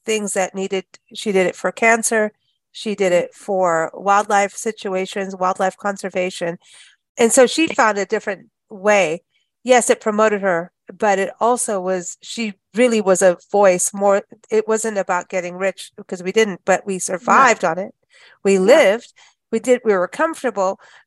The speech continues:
Speaker 1: but she really used her voice. And I think that's a really interesting thing, 'cause you will see sometimes people in not such a fortunate place actually give more sometimes to those kind of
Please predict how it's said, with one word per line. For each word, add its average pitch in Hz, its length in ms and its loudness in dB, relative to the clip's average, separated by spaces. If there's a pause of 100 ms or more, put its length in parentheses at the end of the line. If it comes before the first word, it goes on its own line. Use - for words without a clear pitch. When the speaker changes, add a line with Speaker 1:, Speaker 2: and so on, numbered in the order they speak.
Speaker 1:
but - 140 -4
she 214 240 -6 (120)
really 247 320 0
used 208 480 -6 (140)
her 214 180 2
voice. 190 680 2 (140)
And 220 120 0
I 220 120 0
think 339 360 -4 (640)
that's 294 240 4
a 311 80 0
really 262 240 0
interesting 226 600 -4
thing, 196 640 -2 (280)
'cause 208 200 -6
you 277 140 0
will 285 120 4
see 240 520 -2
sometimes 196 840 -4 (1120)
people 254 600 4
in 214 500 0 (140)
not 226 320 2
such 240 180 2
a 226 100 2
fortunate 233 580 -2
place 240 420 -2 (140)
actually 233 340 -4
give 196 300 -8
more 220 220 -2
sometimes 175 760 -6 (280)
to 220 180 -4
those 175 340 2 (340)
kind 196 180 0
of 170 140 -2